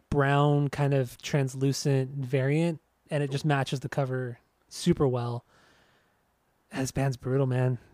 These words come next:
They're, they're, I would love to see them, but not see them play any of the stuff from their last two records, 'cause, like I said, their last two records are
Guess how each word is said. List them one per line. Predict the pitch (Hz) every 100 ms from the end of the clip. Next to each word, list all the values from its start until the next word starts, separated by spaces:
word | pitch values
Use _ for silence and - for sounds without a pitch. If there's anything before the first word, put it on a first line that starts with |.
| -
They're, | 135 131 _ _ _
they're, | 165 165
I | 180
would | 220
love | 165 180 -
to |
see | 165 170
them, | 165 180
but | 147 139
not | 143 143 147 _
see | - 165
them | 143 135 131
play | - 139 131
any | 131 135
of | 123
the |
stuff | - 139
from | 135
their | 127
last | 120 117 -
two | 151
records, | 147 - 202 -
'cause, | - 127 123
like | 131 127
I |
said, | - 175
their | 180
last | 165 156
two | -
records | 139 -
are | 127